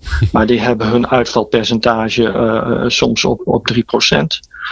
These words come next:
Speaker 2: En
Speaker 1: Wauw.
Speaker 2: dan ook langdurig, niet één maand, maar gewoon echt een paar jaar achter elkaar.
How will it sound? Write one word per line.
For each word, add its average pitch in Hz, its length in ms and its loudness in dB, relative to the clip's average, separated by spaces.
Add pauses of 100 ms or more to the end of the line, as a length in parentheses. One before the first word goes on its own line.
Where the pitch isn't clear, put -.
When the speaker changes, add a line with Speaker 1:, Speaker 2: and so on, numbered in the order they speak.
(220)
Speaker 2:
En 82 80 4
Speaker 1:
Wauw. - 100 4
Speaker 2:
dan 113 240 2
ook 120 240 2
langdurig, 127 680 2
niet 117 200 0
één 113 240 2
maand, 123 440 0
maar - 120 2
gewoon - 280 -2
echt - 220 -6
een 113 100 -2
paar 104 240 -2
jaar 104 160 -6
achter - 260 -6
elkaar. 117 420 -4